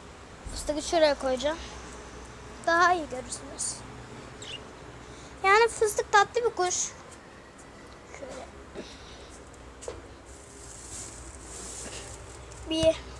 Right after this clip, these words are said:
koyalım. Fıstık nasıl, iyi misin? Bu fıstığı arkadaşlar bir like bekliyorum, like patlaması.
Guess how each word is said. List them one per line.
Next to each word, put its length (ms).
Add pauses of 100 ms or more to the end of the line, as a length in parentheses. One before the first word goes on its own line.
koyalım. 380 (840)
Fıstık 320 (720)
nasıl, 280
iyi 160
misin? 280 (1040)
Bu 60
fıstığı 360
arkadaşlar 720
bir 120
like 360
bekliyorum, 520
like 220
patlaması. 560